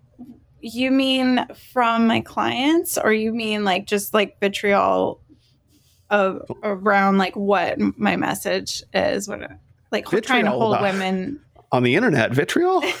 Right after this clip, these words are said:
Speaker 1: No.
Speaker 2: <laughs> And I've, I haven't seen it. <laughs> Particularly with, particularly more, like, person to person with your clients,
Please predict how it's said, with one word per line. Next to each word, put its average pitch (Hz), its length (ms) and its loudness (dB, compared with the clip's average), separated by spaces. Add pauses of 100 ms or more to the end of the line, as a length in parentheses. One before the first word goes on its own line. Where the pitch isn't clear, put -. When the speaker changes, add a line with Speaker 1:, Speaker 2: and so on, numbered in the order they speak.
(640)
Speaker 1:
No. 214 160 -10
Speaker 2:
<laughs> - 40 -2 (1000)
And 185 120 -2
I've, 175 200 0 (100)
I 330 320 0
haven't 131 200 -2
seen 135 220 0
it. - 100 -2 (240)
<laughs> - 600 -2
Particularly 247 420 0
with, 190 160 0 (160)
particularly 233 540 2
more, 180 280 4
like, 143 240 0
person 127 340 0
to 113 60 0
person 117 420 0
with 110 160 -6
your 110 80 -2
clients, 87 600 -6